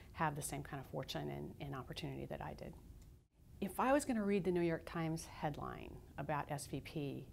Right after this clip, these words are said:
in ten years, I would want to, it to read, "This is the place you wanna go if you wanna change the world. And these are the people that you wanna work with if you wanna change the world." And look at what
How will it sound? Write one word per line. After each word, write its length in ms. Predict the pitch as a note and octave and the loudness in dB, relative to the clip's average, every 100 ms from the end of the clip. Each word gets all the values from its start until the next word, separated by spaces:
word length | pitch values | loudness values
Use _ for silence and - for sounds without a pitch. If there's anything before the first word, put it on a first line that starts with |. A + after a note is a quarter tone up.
| - | -10
in 100 | C#3+ | -8
ten 280 | - D3+ | -6 -4
years, 260 | C#3 C3+ C3 - | -2 -4 -4 0
I 200 | E3 F#3+ | 2 4
would 200 | F#3 E3+ | 2 2
want 280 | E3 D#3+ - | 2 2 -2
to, 120 | F3 - | -4 -2
it 160 | D3 - | -4 -4
to 100 | D3+ | -4
read, 400 | D3 C#3+ C3+ - - - - - - - - - | -2 0 -2 -4 -12 -14 -14 -16 -16 -16 -16 -4
"This 240 | - G#3 - | 4 4 4
is 100 | G3 | 0
the 100 | A3 | -2
place 380 | - F3 D#3+ - | 2 2 2 2
you 60 | |
wanna 260 | D#3+ D3 C#3+ | 0 0 0
go 320 | C#3+ B2 A#2+ | 0 0 0
if 160 | D3+ - | -4 -4
you 80 | D3 | -4
wanna 240 | C3 B2+ | -2 -4
change 380 | B2 C3 B2+ - | -6 -6 -6 -6
the 80 | - | -8
world. 360 | F#2 - - - - - - | -6 -8 -10 -12 -14 -10 2
And 100 | D#3+ | 6
these 120 | D#3+ | 6
are 60 | E3 | 6
the 80 | |
people 340 | D3 - F#3+ F3 | 2 -2 0 0
that 160 | - | 0
you 100 | - | 0
wanna 240 | D#3 C#3+ C#3 | 0 0 0
work 260 | C3 A#2 | -2 -2
with 160 | - A#2+ | -4 -8
if 140 | - | -6
you 80 | - | -6
wanna 220 | C3+ A#2+ | -6 -6
change 340 | - - - - | -6 -6 -6 -4
the 80 | D3+ | -4
world." 320 | C3+ - D#3 - - - - - | -4 -6 -8 -10 -12 -12 -10 0
And 180 | D#3+ | 4
look 200 | F3 G3+ | 4 4
at 160 | G#3 - | 0 0
what 260 | E3 D#3 | 0 0